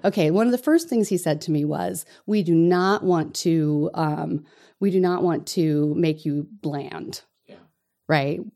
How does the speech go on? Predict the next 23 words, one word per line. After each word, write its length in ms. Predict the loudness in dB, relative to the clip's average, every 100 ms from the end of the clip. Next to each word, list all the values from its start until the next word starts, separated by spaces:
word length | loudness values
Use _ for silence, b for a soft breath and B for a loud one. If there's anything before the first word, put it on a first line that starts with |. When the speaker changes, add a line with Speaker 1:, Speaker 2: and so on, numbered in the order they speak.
| -20 -6
Speaker 1:
So 260 | 2 4
when 200 | 6 6
we 140 | 6 6
were 80 | 6
going 200 | 4 4
through 140 | 2
our 80 | 0
chemistry 480 | 2 4 4 2 -2
experiment 680 | -2 -2 0 2 2 2 -2
with 160 | -2
our 100 | 0
medications, 1040 | 2 0 2 6 6 6 2 4 4 2 -12 B B B B
um, 400 | 2 2 4 4
his, 280 | 2 0 -2
w-, 180 | 0 -2 2
our 120 | 2
goal 380 | 6 6 6 6
was 420 | 2 2 0 0
that 100 | 2
I 120 | 2
would 140 | 0
still 280 | -2 0 0
have 640 | 2 0 0 0 -2 -4